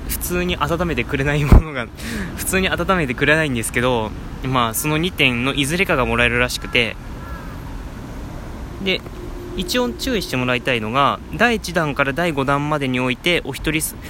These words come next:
まあ、その第一弾から第五弾まで、お一人様一枚限りっていうことらしいんですね。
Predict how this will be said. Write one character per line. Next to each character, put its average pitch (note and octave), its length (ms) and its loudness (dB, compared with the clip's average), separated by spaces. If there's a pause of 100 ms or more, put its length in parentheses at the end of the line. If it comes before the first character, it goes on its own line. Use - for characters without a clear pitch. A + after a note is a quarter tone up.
(320)
ま E3+ 140 2
あ、 C#3+ 40 -2
そ - 140 -4
の G#3 120 0 (320)
第 G3 220 2
一 F3 160 -2
弾 D#3+ 160 2
か C#3+ 80 2
ら C#3+ 80 -2
第 E3 140 0
五 D3 120 0
弾 D3 220 2
ま D3+ 100 0
で、 F3 280 0 (360)
お C#3+ 80 -2
一 D3 160 -2
人 D#3 80 2
様 D#3+ 240 -2
一 C3+ 200 -2
枚 C3 140 2
限 A#2+ 200 -2
り G#2+ 100 -2
っ - 20 -12 (260)
て - 80 -4
い - 20 -4
う - 20 -4
こ C#3+ 80 -2
と C3+ 80 0
ら B2+ 120 0
し - 100 -6
い - 40 -6
ん A#2 40 -4
で G2 80 -6
す - 140 -8
ね。 F#3 160 -2